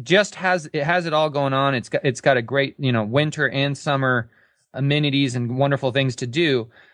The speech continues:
That said, I always lamented about a decade ago that for people, it felt like you had to drive to Portland if you wanted to travel somewhere. And, and I know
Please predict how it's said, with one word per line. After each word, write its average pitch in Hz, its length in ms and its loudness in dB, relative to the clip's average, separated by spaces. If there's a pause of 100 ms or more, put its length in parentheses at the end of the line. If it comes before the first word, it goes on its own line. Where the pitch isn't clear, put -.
(180)
That 226 280 0
said, 247 200 -2
I 180 140 2
always 226 220 -2
lamented 202 320 -2
about 156 220 2
a 135 60 -2
decade 185 340 -2
ago 143 400 2
that 127 300 -2 (220)
for 160 160 0
people, 214 320 2
it 135 120 -2
felt 214 180 0
like 196 220 0
you 156 60 2
had 175 200 0
to 151 60 -8
drive 156 260 2
to 135 100 -14
Portland 156 440 0
if 123 100 -2
you 135 100 0
wanted 135 220 2
to - 80 -14
travel 156 380 0
somewhere. 127 440 0
And, 127 200 -2 (500)
and 156 340 0 (160)
I 180 120 0
know 190 340 0